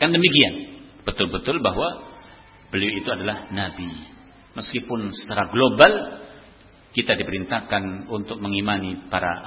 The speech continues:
anbiya, para rasul yang Allah sebutkan, tetapi dengan lebih rinci itu semakin menguatkan.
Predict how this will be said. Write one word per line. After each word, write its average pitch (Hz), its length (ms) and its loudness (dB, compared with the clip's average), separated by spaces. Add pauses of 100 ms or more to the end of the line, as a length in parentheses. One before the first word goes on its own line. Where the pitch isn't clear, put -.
anbiya, 160 720 -2
para 95 160 0
rasul 107 400 -6
yang 104 160 -4
Allah 95 160 -6
sebutkan, 107 500 -2 (640)
tetapi 117 320 -2
dengan 131 400 4
lebih 123 240 4
rinci 156 720 2 (240)
itu - 80 -8
semakin 113 420 -2
menguatkan. 104 640 -4